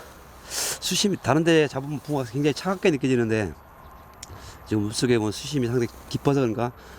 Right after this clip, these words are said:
붕어가 차갑지 않고 따뜻하게 느껴집니다. 수온이 그만큼 따뜻하고,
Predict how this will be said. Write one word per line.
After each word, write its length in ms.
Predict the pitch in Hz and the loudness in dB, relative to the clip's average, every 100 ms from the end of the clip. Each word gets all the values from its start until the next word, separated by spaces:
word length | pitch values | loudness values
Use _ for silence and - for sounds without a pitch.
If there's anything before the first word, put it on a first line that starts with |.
| - - - | -20 -20 -4
붕어가 520 | 107 113 107 104 - - - - | 0 2 2 2 0 -6 -20 -14
차갑지 540 | - 156 175 - - | -6 -2 -2 -6 -4
않고 300 | 92 - 107 87 - - - - - - | -4 0 -2 -2 -12 -20 -20 -18 -18 -6
따뜻하게 480 | - 113 143 143 120 | -2 2 2 2 0
느껴집니다. 520 | 98 - 82 80 76 69 - - - - - - | 0 0 -2 -4 -8 -12 -16 -20 -20 -18 -18 -14
수온이 360 | - 143 143 104 | -4 0 0 0
그만큼 480 | 113 104 117 113 104 - - - | -2 0 0 0 -4 -10 -10 -8
따뜻하고, 520 | - 123 - 131 104 | -6 -2 0 0 0